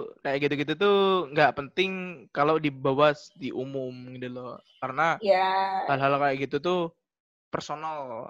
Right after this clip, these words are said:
Speaker 1: personal. Menurut gua, menurut gua pribadi, kan opini gua bisa salah, bisa bener gitu.
Speaker 2: Yes, you got that.
Speaker 1: Kita ngobrol, kita ngobrol,
Speaker 2: Sensitif,
Speaker 1: ngobrol.
Speaker 2: no,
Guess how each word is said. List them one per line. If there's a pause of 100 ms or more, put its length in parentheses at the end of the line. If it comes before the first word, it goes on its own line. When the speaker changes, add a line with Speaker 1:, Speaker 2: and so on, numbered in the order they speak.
Speaker 1:
personal.
Menurut
gua,
menurut
gua
pribadi,
kan
opini
gua
bisa
salah,
bisa
bener
gitu. (1300)
Speaker 2:
Yes,
you
got
that. (160)
Speaker 1:
Kita
ngobrol,
kita
ngobrol,
Speaker 2:
Sensitif, (100)
Speaker 1:
ngobrol.
Speaker 2:
no,